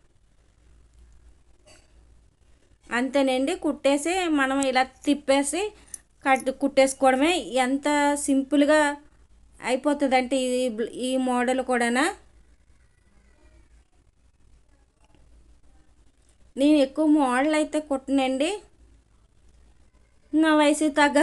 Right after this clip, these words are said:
బ్లౌజులు అయితే నేను కుడుతున్నాను. ఎందుకంటే మోడల్ అవి నాకు కుట్టే ఓపిక ఉండదండి. మోడల్ కుట్టాము అంటే ఎంత అంటే మ-, మిషన్ మీద చాలా సేపు ఉండాలి, నేనైతే ఉండలేను, నాకు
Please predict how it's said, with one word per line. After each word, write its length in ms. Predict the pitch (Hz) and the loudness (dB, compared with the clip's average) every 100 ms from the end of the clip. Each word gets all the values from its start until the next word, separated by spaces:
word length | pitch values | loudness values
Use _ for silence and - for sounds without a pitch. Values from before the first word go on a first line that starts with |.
| 247 | 4
బ్లౌజులు 340 | 285 277 285 311 | 4 4 4 2
అయితే 180 | 302 302 | 2 4
నేను 180 | 320 294 285 | 4 4 2
కుడుతున్నాను. 560 | 247 262 269 262 262 320 302 | 0 -2 -2 0 0 2 0
ఎందుకంటే 460 | 262 247 247 247 294 311 | 0 -2 -2 -2 2 2
మోడల్ 400 | 262 247 240 247 240 | 2 2 2 2 0
అవి 180 | 226 254 240 | 0 -2 -2
నాకు 160 | 233 - | -4 -6
కుట్టే 300 | 254 - 285 294 | -6 0 2 6
ఓపిక 300 | 262 240 - 254 | 4 2 0 2
ఉండదండి. 520 | 269 247 247 254 285 359 - - - - - - 247 | 2 2 0 0 -2 -4 -12 -20 -20 -20 -20 -14 0
మోడల్ 340 | 269 285 302 320 | 4 6 6 4
కుట్టాము 420 | 320 - 285 294 294 277 | 0 0 2 4 4 2
అంటే 200 | 285 294 302 269 | 0 0 2 0
ఎంత 180 | 262 269 269 | 0 0 0
అంటే 180 | 269 285 285 - | 0 0 -2 -4
మ-, 160 | 247 233 | -6 -4
మిషన్ 260 | 254 269 277 269 | -4 0 0 0
మీద 120 | 262 | 0
చాలా 260 | 277 233 254 247 | 0 2 0 0
సేపు 280 | 269 269 302 277 | 0 2 0 0
ఉండాలి, 360 | 254 254 247 294 | 0 0 0 2
నేనైతే 460 | 285 262 247 247 269 269 | 0 0 -4 -4 -2 -2
ఉండలేను, 520 | 240 226 233 240 240 285 302 254 | -4 -4 -2 -2 0 0 0 -2
నాకు 240 | 233 | -6